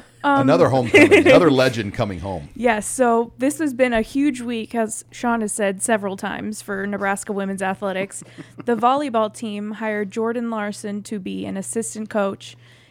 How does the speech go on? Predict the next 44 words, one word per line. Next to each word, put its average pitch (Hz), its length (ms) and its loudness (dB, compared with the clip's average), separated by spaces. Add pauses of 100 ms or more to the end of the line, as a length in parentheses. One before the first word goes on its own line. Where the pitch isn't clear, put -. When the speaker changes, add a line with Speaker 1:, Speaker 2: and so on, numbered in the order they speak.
(160)
Speaker 1:
and 214 360 -4 (160)
that 233 440 2
is 247 260 -2
also 226 380 0
incredible. 208 480 -2
She 240 280 -6
is 233 140 -4
someone 226 540 -2
that 214 160 -4 (160)
has 214 400 -4
learned 226 260 0
how 226 140 0
to 208 60 2
win 220 480 -4 (300)
at 202 220 -4
every 240 240 2
level. 240 440 0
She's 226 220 -8
one 233 120 -4
of 226 80 -6
the 226 40 -6
best 226 280 -2
volleyball 233 440 -2
players 240 560 -6 (440)
from 220 300 0
the 226 100 0
U 233 260 0
S. 233 160 2
That's 202 180 -4
a 202 40 -6
great 185 180 -4
photo. 180 340 -2 (460)
Um, 220 580 -2
and 226 380 0
Speaker 3:
It 240 80 -10
is. - 60 -10
Speaker 1:
one 247 180 2
of 269 100 4
the 254 60 -2
best 226 300 0
in 247 80 0
the 226 80 -2
world. 233 520 -4
She 233 680 -8